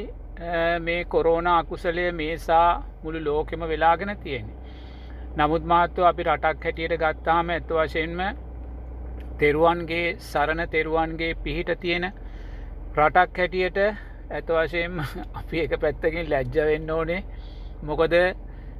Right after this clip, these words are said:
මෙච්චර පැහැදිලිවම අපේ ගෞරවනීය ස්වාමින් වහන්සේලා මේ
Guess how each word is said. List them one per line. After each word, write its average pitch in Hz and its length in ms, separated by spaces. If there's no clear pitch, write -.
මෙච්චර 156 560
පැහැදිලිවම 165 760
අපේ 165 300
ගෞරවනීය 160 600
ස්වාමින් 151 460
වහන්සේලා 160 720
මේ 160 300